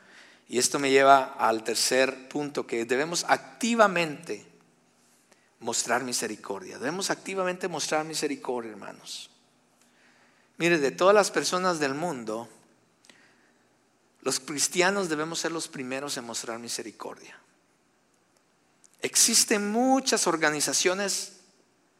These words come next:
en este planeta de ayuda social, pero nadie va a poder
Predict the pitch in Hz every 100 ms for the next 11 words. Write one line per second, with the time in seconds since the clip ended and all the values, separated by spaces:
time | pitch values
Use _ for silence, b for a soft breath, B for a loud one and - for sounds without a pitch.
0 | _ _ _ _ _ _ _ _ _ -
1 | 135 156 - 180 147 143 160 - 185 185
2 | - - - _ - 117 _ - 131 120
3 | 143 175 139 113 120 - 147 143 143 139
4 | - - _ _ _ _ _ _ b b
5 | b b - 127 131 147 185 202 220 214
6 | 208 170 175 185 170 165 165